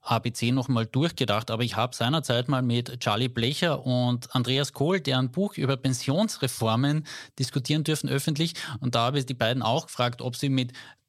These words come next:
dieser Forderung, wie sie reingehen, jetzt in permanente Pensionserhöhungen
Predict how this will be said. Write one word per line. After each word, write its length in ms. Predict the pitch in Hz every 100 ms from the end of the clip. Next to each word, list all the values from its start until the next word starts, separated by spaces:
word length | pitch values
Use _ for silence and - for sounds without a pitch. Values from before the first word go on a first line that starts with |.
| -
dieser 160 | 120 127
Forderung, 720 | - - 131 165 147 160 143
wie 80 | 135
sie 120 | 135
reingehen, 460 | 104 110 156 151
jetzt 180 | 135 139
in 460 | 139 123 127 127 123
permanente 500 | 127 131 127 123 123
Pensionserhöhungen 1400 | 123 117 135 170 - 139 120 139 147 147 131 131 139